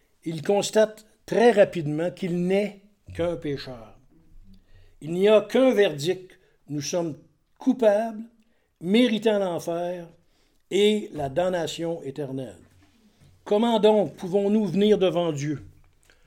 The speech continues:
avec assurance et confiance ? Ce n'est qu'au nom de Jésus et la foi en son œuvre que nous pouvons nous présenter devant Dieu. C'est le passeport céleste. Mm-hmm.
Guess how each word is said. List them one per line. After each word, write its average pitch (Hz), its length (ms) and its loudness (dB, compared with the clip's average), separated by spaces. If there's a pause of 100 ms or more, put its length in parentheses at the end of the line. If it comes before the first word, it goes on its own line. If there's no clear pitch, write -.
(160)
avec 151 380 -6
assurance 151 880 -12 (340)
et 139 80 -10
confiance ? 117 800 -18 (560)
Ce - 140 -10
n'est 196 600 0
qu'au 160 260 -4
nom 196 320 2
de 190 40 0
Jésus 156 460 -6 (640)
et 143 140 -4
la 139 100 0
foi 208 560 2
en 170 140 -6
son 185 280 -4
œuvre 123 400 -2 (560)
que 151 100 -6
nous 147 180 -4
pouvons 175 440 -6
nous 143 120 -6
présenter 156 640 -6
devant 131 340 -8
Dieu. 127 400 -10 (540)
C'est 156 480 -6 (120)
le 123 140 -12
passeport 131 720 -14
céleste. - 640 -20
Mm-hmm. 190 120 -20